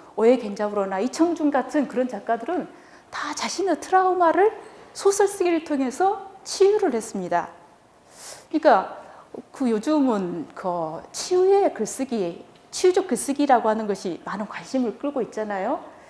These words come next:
그런데 이 소설 쓰기라고 하는 것도 치유의 글쓰기의 일환이 될 수가 있는 것입니다. 어, 그동안의 많은 연구자들에 의해서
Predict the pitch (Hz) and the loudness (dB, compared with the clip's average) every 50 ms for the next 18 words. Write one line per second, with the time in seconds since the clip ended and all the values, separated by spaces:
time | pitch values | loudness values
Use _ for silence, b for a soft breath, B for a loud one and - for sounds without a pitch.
0 | B B B B B B B - 359 330 277 254 - 294 269 262 254 - 392 392 | B B B B B B B -4 -2 -2 -2 0 2 2 2 2 4 4 4 4
1 | 392 427 392 381 - - 339 349 339 320 302 302 294 269 247 240 214 196 190 - | 6 4 2 2 0 -2 -2 0 2 2 2 4 2 2 0 0 -4 -6 -8 -6
2 | - 330 330 262 180 - - - - - - 349 359 359 370 359 320 - 214 208 | -2 2 2 2 2 0 -2 -10 -8 -4 -2 0 2 4 2 2 0 -2 -6 -10
3 | - - 247 233 220 214 214 240 320 339 - - - 208 208 240 269 294 294 359 | -10 -8 -8 -6 -6 -4 -2 0 0 0 -2 -4 -6 -4 -2 0 0 2 2 0
4 | 294 233 202 - - 226 - 294 226 185 185 185 196 196 202 190 - - 185 170 | 0 -2 -4 -6 -6 -4 -2 0 0 0 -2 -6 -6 -6 -6 -6 -6 -8 -8 -6
5 | 165 165 160 170 - - - - - - _ - - B B B B B B B | -4 -4 -6 -6 -8 -14 -20 -20 -20 -20 _ -20 -20 B B B B B B B
6 | B B B B B 285 285 277 277 269 277 - - 240 302 311 320 330 277 277 | B B B B B 0 2 2 2 0 -2 -8 -6 0 2 4 4 4 4 4
7 | 240 220 214 233 285 285 302 240 214 240 254 277 269 277 277 247 208 208 202 214 | 2 2 2 2 2 4 2 2 2 2 2 2 2 2 2 2 2 2 0 0
8 | 208 190 190 196 185 185 190 - 320 285 185 151 - B | 0 0 0 0 -2 0 2 4 4 4 4 2 -4 B